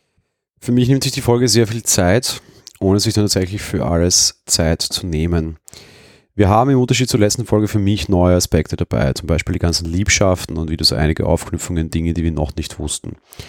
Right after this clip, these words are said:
Alles, was in der letzten Folge war, war Dinge, die der Zuschauer wusste und die einem anderen Charakter erzählt wurden. Hier ging es zumindest einen Zacken weiter und es war alles sehr emotional. Ebenso finde ich es recht positiv, dass wir zum Beispiel endlich mal eine Folge hatten, in der wir keine Drachen gesehen haben.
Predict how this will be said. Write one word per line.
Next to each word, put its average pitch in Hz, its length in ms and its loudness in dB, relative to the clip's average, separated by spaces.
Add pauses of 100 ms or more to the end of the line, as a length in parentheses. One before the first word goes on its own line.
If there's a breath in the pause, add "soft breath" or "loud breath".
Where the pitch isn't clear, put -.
(640 loud breath)
Alles, 117 220 4
was 117 100 0
in 123 60 4
der 107 80 4
letzten 104 200 2
Folge 104 280 0
war, 90 160 4
war 101 80 2
Dinge, 101 320 0
die 92 60 2
der 92 80 0
Zuschauer 92 440 2
wusste 107 300 2
und 98 140 0
die 90 100 2
einem 85 140 4
anderen 82 280 2
Charakter 85 320 -2
erzählt 87 380 2
wurden. 92 240 2
Hier 87 220 2
ging 82 140 -2
es 80 100 -4
zumindest 82 460 -2
einen 85 200 0
Zacken 80 320 0
weiter 78 240 2
und 85 80 0
es - 120 0
war 76 140 2
alles 78 300 0
sehr 80 180 2
emotional. 80 720 0 (500 loud breath)
Ebenso 101 220 4
finde 113 140 4
ich 107 60 0
es - 40 -2
recht 110 140 -2
positiv, 101 420 0
dass - 160 -2
wir 98 60 -2
zum 87 80 -6
Beispiel 90 320 0
endlich 95 320 0
mal 95 100 2
eine 87 120 0
Folge 85 360 0
hatten, 85 220 -2
in 85 80 -4
der 87 100 0
wir 87 80 -2
keine 101 220 0
Drachen 113 340 0
gesehen 73 320 0
haben. 71 240 -2